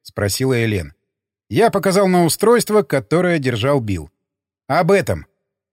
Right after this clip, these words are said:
Выбрось свой пылесос, сожги тряпки, закинь куда-нибудь швабру.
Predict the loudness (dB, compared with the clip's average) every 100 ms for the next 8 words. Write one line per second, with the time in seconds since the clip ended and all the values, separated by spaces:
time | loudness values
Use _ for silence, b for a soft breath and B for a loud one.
0 | _ 0 2 2 2 0 0 0 0 0
1 | 0 0 0 0 -2 0 0 0 0 0
2 | -4 -4 0 2 2 2 2 2 0 0
3 | 0 2 0 -4